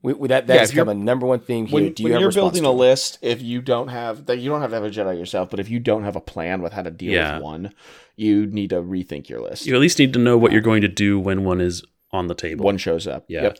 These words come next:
Speaker 1: Right.
Speaker 3: Because they're gonna be out there pushing things around.
Speaker 1: Which is why often my response is, "Can I find enough bodies to go jump on one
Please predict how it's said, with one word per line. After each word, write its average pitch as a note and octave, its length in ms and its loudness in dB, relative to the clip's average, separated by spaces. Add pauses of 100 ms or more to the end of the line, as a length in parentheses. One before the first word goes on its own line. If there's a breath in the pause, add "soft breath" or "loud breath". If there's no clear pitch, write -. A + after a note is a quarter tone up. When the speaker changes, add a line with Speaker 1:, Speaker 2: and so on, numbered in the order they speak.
(100)
Speaker 1:
Right. - 240 -6 (280)
Speaker 3:
Because F2+ 420 -2 (100)
they're F2+ 160 4
gonna G2 160 0
be F#2+ 120 2
out F#2 180 -2
there D#2 300 -6 (260)
pushing E2+ 300 -6
things E2+ 240 -6
around. D2+ 380 -8 (220)
Speaker 1:
Which B2 140 -4
is A#2+ 60 -8
why B2+ 140 2
often C3+ 340 0
my B2+ 60 2
response A2+ 460 -2
is, A2 100 -8 (160)
"Can A2 100 -4
I G#2 40 0
find G#2 200 -2
enough G#2 280 -2
bodies A2 340 -2
to A2 60 -8
go G#2 120 -2
jump G#2 300 -8
on A2+ 240 -2
one F2 220 -8